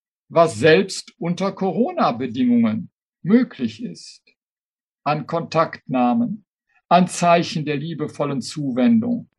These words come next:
an Zeichen des Aneinanderdenkens.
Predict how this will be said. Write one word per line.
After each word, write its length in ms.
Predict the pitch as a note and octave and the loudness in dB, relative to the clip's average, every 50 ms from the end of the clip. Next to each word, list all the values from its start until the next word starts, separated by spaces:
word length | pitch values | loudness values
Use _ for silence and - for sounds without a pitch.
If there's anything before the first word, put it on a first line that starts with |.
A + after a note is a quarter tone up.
| _ _ _ _ _ _ _ _ _ _ _ _ _ _ _ _ _ - | _ _ _ _ _ _ _ _ _ _ _ _ _ _ _ _ _ 0
an 200 | - E3 F#3 F3 | 2 2 2 2
Zeichen 580 | - - - E3 E3 E3+ F3 E3 - E3 D3+ C3 | 0 0 2 4 4 4 4 0 -4 -4 -4 -2
des 260 | C#3 C3+ - - - | -4 -4 -6 -6 -6
Aneinanderdenkens. 1500 | - D3 D3+ D3+ D3 D3 C#3+ C#3+ C#3+ C#3 C3 A#2 C3+ C3 B2+ B2+ A#2 A2 - - A#3+ - - - - - - - _ | -4 -2 -2 0 2 2 0 2 2 0 0 2 0 0 2 0 0 -4 -4 -8 -8 -8 -8 -14 -18 -20 -20 -20 _